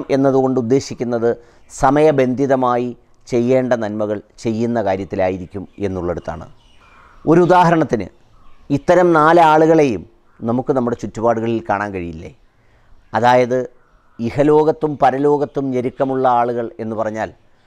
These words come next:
ഹൃദയത്തിന് വിശാലതയില്ലാത്ത, അല്ലെങ്കിൽ നന്മ ചെയ്യാൻ ഒട്ടും മനസ്സില്ലാത്ത, അല്ലെങ്കിൽ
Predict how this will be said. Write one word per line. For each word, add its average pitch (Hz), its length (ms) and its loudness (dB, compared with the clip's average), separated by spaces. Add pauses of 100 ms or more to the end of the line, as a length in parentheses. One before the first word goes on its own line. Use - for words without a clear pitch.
(280)
ഹൃദയത്തിന് 139 680 0 (260)
വിശാലതയില്ലാത്ത, 131 960 0 (680)
അല്ലെങ്കിൽ 135 340 0 (180)
നന്മ 139 300 -2
ചെയ്യാൻ 139 400 0
ഒട്ടും 123 280 -6
മനസ്സില്ലാത്ത, 127 640 -2 (600)
അല്ലെങ്കിൽ 131 380 0